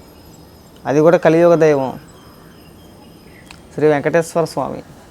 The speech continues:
తిరుమల తిరుపతి దేవస్థానాన్ని అడ్డం పెట్టుకొని కోట్ల రూపాయలు సంపాదించేశారు. ఎవడరా అంటే నువ్వే. కొన్ని కోట్ల రూపాయలు సంపాదించు, మామూలుగా కాదు.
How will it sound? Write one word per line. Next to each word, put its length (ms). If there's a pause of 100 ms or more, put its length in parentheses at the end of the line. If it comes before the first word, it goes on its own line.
(1800)
తిరుమల 280
తిరుపతి 400
దేవస్థానాన్ని 760
అడ్డం 280
పెట్టుకొని 320
కోట్ల 320
రూపాయలు 340
సంపాదించేశారు. 680
ఎవడరా 340
అంటే 240
నువ్వే. 320 (1900)
కొన్ని 140
కోట్ల 320
రూపాయలు 280
సంపాదించు, 600 (1400)
మామూలుగా 440
కాదు. 240